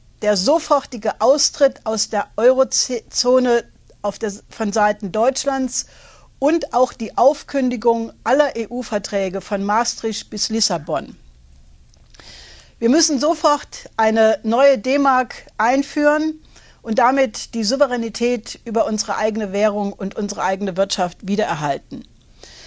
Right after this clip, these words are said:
Es ist der einzige Weg, wie verhindert werden kann, dass die gesamte Situation im Chaos landet. Die, der Schritt zur neuen D-Mark muss verbunden werden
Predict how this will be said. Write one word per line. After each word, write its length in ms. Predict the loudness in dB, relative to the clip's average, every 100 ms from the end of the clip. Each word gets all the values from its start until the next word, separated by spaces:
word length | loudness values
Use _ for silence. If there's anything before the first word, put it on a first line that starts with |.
| -20 -20 -20 -8
Es 140 | -2
ist 160 | 0 2
der 160 | 2
einzige 420 | 2 0 0 -2 2
Weg, 300 | 0 0 -4
wie 120 | -4
verhindert 520 | -2 0 2 2 2
werden 320 | 2 2 -2
kann, 500 | -4 -2 0 -2 -4 -4
dass 460 | -2 0 -2 -6
die 180 | -12 -6
gesamte 760 | -2 0 0 0 0 2 2 -2 -10 _ -20 -16
Situation 840 | -6 -4 0 0 0 -2 -2 -2
im 260 | -4 -6 -4
Chaos 520 | -2 2 2 2 0
landet. 540 | -2 -2 -4 -8 -14 -18 -20 -20 -20 -20 -20 -4
Die, 280 | -2 -2 -2
der 160 | -2 0
Schritt 320 | 0 -2 -2
zur 320 | -4 -4 -2
neuen 320 | 0 0 0 0
D-Mark 420 | 2 2 2 0
muss 200 | -4 -2
verbunden 520 | -4 -2 0 0 0
werden 540 | 2 2 0 -4 -8